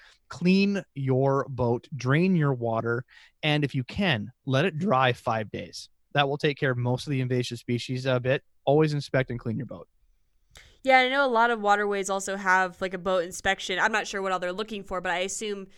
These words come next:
Speaker 2: some of it has to do with asking you about, you know, where you've been using your boat recently and, and what steps you've taken in between then and now,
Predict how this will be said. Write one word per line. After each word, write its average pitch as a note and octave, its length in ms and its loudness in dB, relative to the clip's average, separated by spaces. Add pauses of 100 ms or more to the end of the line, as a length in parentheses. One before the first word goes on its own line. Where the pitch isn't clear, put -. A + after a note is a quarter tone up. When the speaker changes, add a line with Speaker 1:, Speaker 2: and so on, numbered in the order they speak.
(120)
Speaker 2:
some A3 220 0
of G3+ 140 -2
it F#3 60 0
has G3 200 -4
to G3 80 -8
do F#3+ 100 -2
with F#3 100 -4
asking F#3 380 -2
you F3+ 140 -8
about, F3 520 -2
you - 120 -18
know, F#3 120 -6
where F3+ 200 -4
you've F3 200 -6
been F3 120 -10
using F3 240 -8
your D#3+ 80 -12
boat F3 280 -4
recently F3 440 -8
and, E3 300 -12
and F3 200 -10
what F3 260 -4 (280)
steps F#3+ 300 -4
you've F#3 100 -12
taken F3 240 -6
in E3+ 80 -6
between F3+ 360 -6
then F3 160 -4
and D#3+ 140 -12
now, E3+ 360 -4